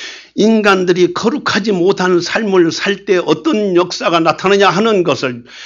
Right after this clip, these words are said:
땅의 일들을 기록해 놓고 있습니다. 갈라디아서 오 장 십팔 절, 십구 절, 이십 절에도 거기에도 그 땅의 일들을 이야기하고 있습니다. 골로새서,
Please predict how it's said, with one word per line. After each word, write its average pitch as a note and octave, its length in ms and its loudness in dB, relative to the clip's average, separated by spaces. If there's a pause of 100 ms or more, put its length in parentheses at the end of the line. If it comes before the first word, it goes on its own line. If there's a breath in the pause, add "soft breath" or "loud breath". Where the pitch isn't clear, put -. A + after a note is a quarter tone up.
(200 loud breath)
땅의 A3 380 4
일들을 F3 460 0
기록해 D3 340 2
놓고 A#2+ 240 -2
있습니다. G2 560 -6 (280 loud breath)
갈라디아서 F3 720 6
오 D#3 240 2
장 D3+ 160 4
십팔 G#3 380 -2
절, G3 140 2
십구 - 280 0
절, F3 180 0
이십 A3 220 -2
절에도 C#3 520 2
거기에도 D#3+ 520 0
그 G3+ 300 2 (220 loud breath)
땅의 G#3 280 4
일들을 D#3+ 460 2
이야기하고 A#2+ 400 0
있습니다. - 520 -12 (300 loud breath)
골로새서, D3+ 840 4